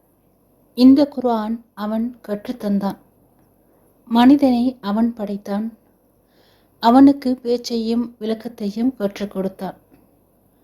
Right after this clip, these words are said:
சூரியனும் சந்திரனும் கணக்குப்படி செயல்பட்டு கொண்டே இருக்கின்றன. செடி கொடிகளும் மரங்களும் அவனுக்கு சுஜூது செய்கின்றன. வானத்தை படைத்து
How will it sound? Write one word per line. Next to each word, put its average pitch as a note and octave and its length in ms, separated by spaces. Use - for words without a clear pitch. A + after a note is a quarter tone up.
சூரியனும் C4+ 840
சந்திரனும் A#3 800
கணக்குப்படி G#3+ 640
செயல்பட்டு G#3 580
கொண்டே G3+ 320
இருக்கின்றன. G3 600
செடி C#4 340
கொடிகளும் A#3+ 800
மரங்களும் A#3+ 760
அவனுக்கு A3 580
சுஜூது A3+ 300
செய்கின்றன. G3+ 840
வானத்தை A#3+ 560
படைத்து A3 600